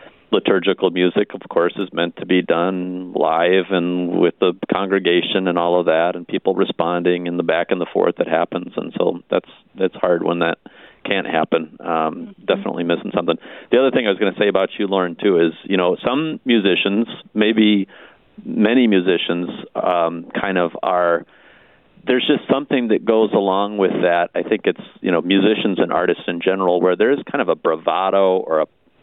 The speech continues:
Speaker 1: almost sometimes that prima donna thing, like, performer showiness. There's none of that in you. Like,
Speaker 2: <laughs>
Speaker 1: there's, like, not, and it's not that you don't do your job well, but you don't ha-, you, there is, there's not a prideful kind of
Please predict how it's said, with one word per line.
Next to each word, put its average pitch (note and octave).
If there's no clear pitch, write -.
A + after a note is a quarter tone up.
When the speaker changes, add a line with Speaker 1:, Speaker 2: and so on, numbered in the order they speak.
Speaker 1:
almost F#2
sometimes G2+
that E2+
prima G2
donna F#2
thing, F#2
like, D#2+
performer G2+
showiness. G#2
There's C3
none C3
of A#2
that F2+
in F#2
you. F2
Like, F2
Speaker 2:
<laughs> F4+
Speaker 1:
there's, -
like, G#3
not, B3
and -
it's -
not C#3
that B2
you B2
don't A#2
do A#2+
your A2+
job G2
well, B2
but G2
you A2+
don't B2+
ha-, A#2
you, B2
there B2
is, A2+
there's G#2
not A#2
a F#2
prideful G#2+
kind G2+
of E2+